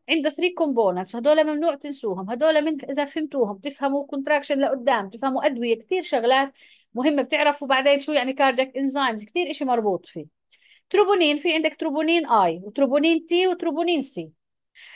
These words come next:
تروبونين آي بيرتبط في الأكتين، طلعوه هذا الموجود، اعتبروا لو مثلًا هاي الآي هاي بتكون رابطة في الأكتين، ويعتقد إنها إلها انهبيتوري إفكت على الأكتين، عشان هيك بسموها آي من انهبيشن.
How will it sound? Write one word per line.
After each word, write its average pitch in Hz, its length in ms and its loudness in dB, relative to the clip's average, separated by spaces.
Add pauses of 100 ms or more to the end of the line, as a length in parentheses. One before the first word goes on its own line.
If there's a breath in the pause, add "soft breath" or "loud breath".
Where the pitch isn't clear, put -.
(200 loud breath)
تروبونين 330 480 0
آي 311 560 2
بيرتبط 311 440 -2
في 311 100 -10
الأكتين، 202 600 -6
طلعوه 302 520 4
هذا 277 140 2
الموجود، 277 440 -2
اعتبروا 277 400 -4
لو 285 160 4
مثلًا 277 300 0
هاي 269 300 0
الآي 330 360 0
هاي 320 180 -2
بتكون 294 280 -8
رابطة 294 280 -2
في 277 100 -6
الأكتين، 180 520 -6 (460)
ويعتقد 285 840 2
إنها 311 400 -4
إلها 277 220 0
انهبيتوري 285 520 -2
إفكت 262 360 -2
على 247 180 0
الأكتين، 277 600 -4 (460)
عشان 277 220 0
هيك 339 140 0
بسموها 269 640 0
آي 190 80 0
من 220 140 -8
انهبيشن. 185 540 -6